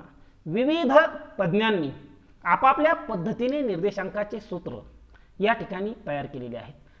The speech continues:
म्हणजे निर्देशांक हा प्रामुख्याने काढण्यासाठी एक आणि सर्वमान्य अथवा अचूक असं सूत्र आहे असं आपणाला खात्री सांगता येत नाही. सांगायचं तात्पर्य निर्देशांकाच्या रचनेसाठी एक विशिष्ट असं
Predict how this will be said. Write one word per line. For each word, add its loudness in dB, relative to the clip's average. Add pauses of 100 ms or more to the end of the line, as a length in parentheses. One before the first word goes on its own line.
(100)
म्हणजे 4
निर्देशांक 2 (720)
हा 2
प्रामुख्याने 0 (880)
काढण्यासाठी 4 (440)
एक 4 (220)
आणि 2
सर्वमान्य 6
अथवा 0
अचूक 0
असं -2
सूत्र -8
आहे -8 (300)
असं -6
आपणाला -6
खात्री -14
सांगता -14
येत -16
नाही. -20 (480)
सांगायचं 0
तात्पर्य -10 (360)
निर्देशांकाच्या -6
रचनेसाठी -8
एक 2
विशिष्ट -6
असं -4